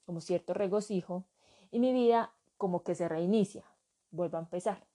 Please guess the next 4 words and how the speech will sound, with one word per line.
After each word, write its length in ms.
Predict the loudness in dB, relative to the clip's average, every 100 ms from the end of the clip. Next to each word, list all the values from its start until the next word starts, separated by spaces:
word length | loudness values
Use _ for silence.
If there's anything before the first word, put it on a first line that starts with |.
| _ _ _ _ _ _ _ _ _ -4
En 120 | 0
ese 140 | 2
momento, 580 | 4 4 2 0 -6 -6 -16 -20 -20 -20 _ 0
eh, 720 | 2 4 4 2 -2 -6